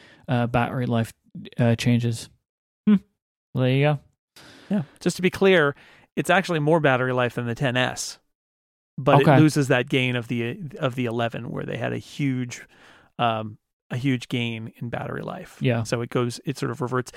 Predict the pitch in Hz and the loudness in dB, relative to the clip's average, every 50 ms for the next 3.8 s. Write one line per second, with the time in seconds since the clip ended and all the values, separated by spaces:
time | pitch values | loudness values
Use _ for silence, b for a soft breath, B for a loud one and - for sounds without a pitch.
0 | B B B - 185 160 190 226 208 190 160 147 135 143 139 - 170 156 147 135 | B B B 0 4 4 4 4 4 2 2 0 0 0 0 0 0 0 0 -2
1 | - 131 123 117 - - 170 165 151 127 123 120 - 143 127 123 127 131 127 - | -4 -6 -8 -6 -2 0 2 2 2 0 -2 -2 -2 -2 -2 0 0 0 0 -2
2 | - b b b b b _ _ 143 143 135 - - 143 135 135 135 135 135 135 | -6 b b b b b _ _ 0 0 0 0 -2 -2 0 0 2 2 0 -2
3 | - - 135 135 127 120 120 113 123 123 123 120 113 110 110 | -4 -4 -4 -2 -2 -2 -2 -2 -2 -2 -2 -2 -4 -6 -8